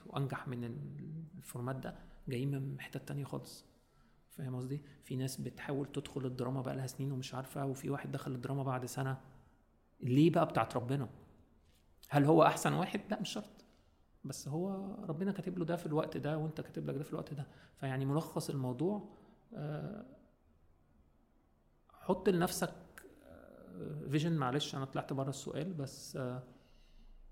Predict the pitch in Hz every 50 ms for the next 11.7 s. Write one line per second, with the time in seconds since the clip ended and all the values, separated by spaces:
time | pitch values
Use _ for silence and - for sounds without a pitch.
0 | - - - - _ _ - - - - - 151 147 - 135 151 170 180 175 170
1 | 165 165 165 - - - 165 160 160 - - 160 165 175 151 147 156 165 151 151
2 | 143 135 143 147 147 147 151 160 156 151 147 - - - 160 131 131 123 135 156
3 | 185 185 175 - - - - - - - 135 135 151 175 180 185 - 180 165 170
4 | 170 151 147 170 185 185 - - 165 156 160 165 185 - - - - - - -
5 | - 170 143 143 131 160 151 143 135 127 127 - - - - - - - - 151
6 | 131 127 147 160 156 156 147 143 131 - 131 117 131 151 - 151 151 135 131 -
7 | - 135 120 123 123 120 - - - - - - - - - - 196 196 196 190
8 | - 170 175 180 160 147 143 131 120 - - - - - - - - - - _
9 | _ _ _ _ _ - - _ _ _ _ _ _ _ _ _ _ _ _ _
10 | - - - - - - - - - 170 143 139 - - - - 160 139 - 156
11 | 147 143 - - - 202 202 - - 202 202 208 - -